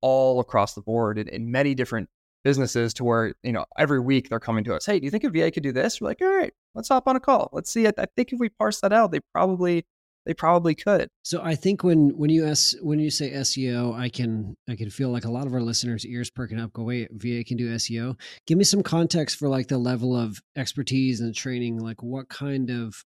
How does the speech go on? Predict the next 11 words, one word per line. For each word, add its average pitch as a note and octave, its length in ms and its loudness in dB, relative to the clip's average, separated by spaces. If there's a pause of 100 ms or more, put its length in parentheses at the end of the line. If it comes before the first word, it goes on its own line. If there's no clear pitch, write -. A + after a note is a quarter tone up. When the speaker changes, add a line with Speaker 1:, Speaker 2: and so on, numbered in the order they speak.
Speaker 2:
uh, A2 380 -6
work A#2+ 540 -10 (220)
are A2+ 120 -6
the A2 80 -4
V A2 180 -6
As G2+ 120 -8
doing G2+ 460 -10
for A2+ 120 -10
S G#2+ 240 -6
E G#2+ 120 -10
O? G2 140 -16